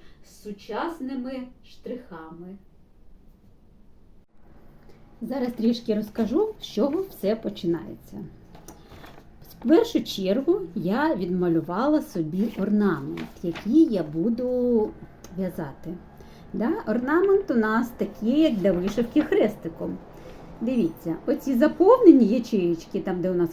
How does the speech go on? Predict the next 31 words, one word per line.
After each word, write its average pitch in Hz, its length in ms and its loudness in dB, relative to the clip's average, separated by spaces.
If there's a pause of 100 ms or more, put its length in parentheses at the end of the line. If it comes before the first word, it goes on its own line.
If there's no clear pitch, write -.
хрестики, 170 580 -6
там, 170 260 -8
чи 202 60 -10
крапочки, 170 640 -10 (380)
це 403 300 2
ми 480 80 0
будемо 277 400 10
заповнювати 320 720 10
віконечко. 226 720 2
Там, 202 240 2
де 175 100 0
порожнє 285 420 0
віконечко, 453 720 6
ми 226 100 8
будемо 180 340 0
в'язати 185 640 0 (320)
порожнє 277 520 10
віконечко. 196 720 2 (400)
Для 220 160 8
роботи 214 480 8
я 339 100 10
взяла 226 540 6
сто 277 180 0
відсотків 277 640 2
мерсеризовану 220 800 4
бавовну. 190 800 6 (180)
Це 277 300 6
бавовна 233 520 4
Максі, 185 580 0
в 175 120 -6
якому 196 720 0